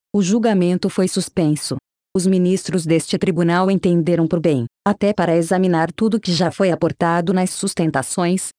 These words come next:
um intervalo entre esta data e a retomada do julgamento de aproximadamente trinta dias, declarou Fachin.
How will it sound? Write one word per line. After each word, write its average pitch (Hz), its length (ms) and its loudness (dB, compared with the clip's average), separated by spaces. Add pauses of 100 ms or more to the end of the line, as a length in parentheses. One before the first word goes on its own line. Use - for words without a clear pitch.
(120)
um 214 100 4
intervalo 175 580 0
entre 175 200 0
esta 160 260 0
data 151 280 0
e 185 40 2
a 170 60 2
retomada 175 600 0
do 165 120 -2
julgamento 196 600 0
de 185 120 0
aproximadamente 175 960 0
trinta 202 400 0
dias, 156 460 0 (200)
declarou 202 460 0
Fachin. 165 480 -2